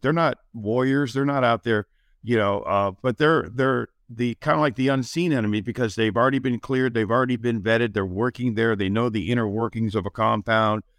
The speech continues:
uh, you know, who's coming, who's going, what time things are going on. And, uh, and sometimes it, it's, it's not just proxy shooting, it's, it's intel,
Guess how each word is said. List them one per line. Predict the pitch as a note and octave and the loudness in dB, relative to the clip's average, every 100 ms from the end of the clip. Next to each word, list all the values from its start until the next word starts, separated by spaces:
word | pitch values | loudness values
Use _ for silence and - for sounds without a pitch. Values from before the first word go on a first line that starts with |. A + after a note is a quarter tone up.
| _ _ - | _ _ -4
uh, | G#2+ F#2+ | -2 0
you | G#2 | 0
know, | G#2+ G#2+ | 0 0
who's | A#2 B2 | 0 -2
coming, | - B2 A#2+ A#2 | 0 0 2 0
who's | A#2 A2+ | -2 -4
going, | A#2 A#2 A2+ | 0 0 0
what | A2 A#2+ | -2 -4
time | A#2 A2+ A2+ | -2 -2 -2
things | A#2+ A#2 G2+ | -2 -4 -4
are | |
going | G#2 A#2 A2+ | -4 -2 0
on. | A2 A2+ A2+ - _ _ - | 0 0 -2 -10 _ _ -6
And, | A#2 A#2 G#2+ | -2 0 2
uh, | A2+ G#2+ G#2 - _ _ _ _ _ | 2 2 0 -4 _ _ _ _ _
and | E2+ B2 | -8 -6
sometimes | - D#3+ D#3+ D#3 C#3 | 0 0 2 0 2
it, | B2 - | -2 -2
it's, | C#3 A2+ - _ _ _ _ - | -4 -4 -14 _ _ _ _ -10
it's | B2+ | -4
not | C3+ D3+ B2+ | 0 0 2
just | C#3+ - | -4 2
proxy | D3 C3+ B2+ | 2 2 -4
shooting, | - F3 E3 | -2 0 0
it's, | A#2 G2 - _ | 0 -4 -12 _
it's | C3 A2 | -8 -4
intel, | C#3 F3+ D3+ F#2 - | -2 -2 -2 -2 -4